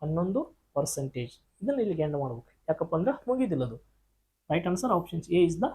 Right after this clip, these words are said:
ಸರಿ ಉತ್ತರ. ಇಲ್ಲಿ ತಂದು ನಿಮ್ಗೆ ಆ ಥರ ಗೊತ್ತಾಗಲಿಲ್ಲ ಅಂದ್ರೆ ನೂರನ್ನ ನೀವು ಒಂಬತ್ತರಲ್ಲೇ ಈ ಥರ ಭಾಗಾಕಾರ ಮಾಡ್ಬೇಕಾಗ್ತದೆ. ಒಂಬತ್ತು ಒಂದ್ಲೆ ಒಂಬತ್ತು, ಹತ್ತರ ಒಂಬತ್ತು ಕಳೆದ್ರೆ ಒಂದು ಉಳಿತದೆ, ಈ ಜೀರೋನ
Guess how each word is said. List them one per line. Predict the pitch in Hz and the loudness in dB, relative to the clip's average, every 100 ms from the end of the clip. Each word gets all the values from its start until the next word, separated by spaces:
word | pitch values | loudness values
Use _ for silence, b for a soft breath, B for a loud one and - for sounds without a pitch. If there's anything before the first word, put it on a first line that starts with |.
| - - | -6 -6
ಸರಿ | 151 139 | -2 0
ಉತ್ತರ. | 127 127 | -2 -6
ಇಲ್ಲಿ | 127 - 220 240 | -6 -4 -4 -2
ತಂದು | 240 | 0
ನಿಮ್ಗೆ | 233 214 | 0 2
ಆ | 175 | 2
ಥರ | 175 202 | 4 2
ಗೊತ್ತಾಗಲಿಲ್ಲ | 151 170 165 147 135 | 2 0 2 2 0
ಅಂದ್ರೆ | 135 226 285 - | 0 -2 -2 -2
ನೂರನ್ನ | 175 226 208 139 185 285 208 | 4 6 6 4 -2 0 4
ನೀವು | 190 | 4
ಒಂಬತ್ತರಲ್ಲೇ | 170 165 156 214 | 4 0 2 4
ಈ | 180 | 4
ಥರ | 147 165 | 4 0
ಭಾಗಾಕಾರ | 147 131 131 | 2 -2 -4
ಮಾಡ್ಬೇಕಾಗ್ತದೆ. | 127 127 123 123 120 127 - _ _ - | -6 -8 -10 -14 -14 -20 -20 _ _ -6
ಒಂಬತ್ತು | 147 151 147 | 0 0 0
ಒಂದ್ಲೆ | 151 196 262 _ _ _ - | 0 0 -2 _ _ _ -2
ಒಂಬತ್ತು, | 143 131 123 - - | 0 0 -4 -8 -6
ಹತ್ತರ | 151 160 | -6 0
ಒಂಬತ್ತು | 160 156 160 160 | 2 2 -2 0
ಕಳೆದ್ರೆ | 165 220 | 2 4
ಒಂದು | 180 143 | 4 2
ಉಳಿತದೆ, | 131 127 127 - 143 | 0 -2 -8 -2 0
ಈ | |
ಜೀರೋನ | 147 147 175 | 2 2 0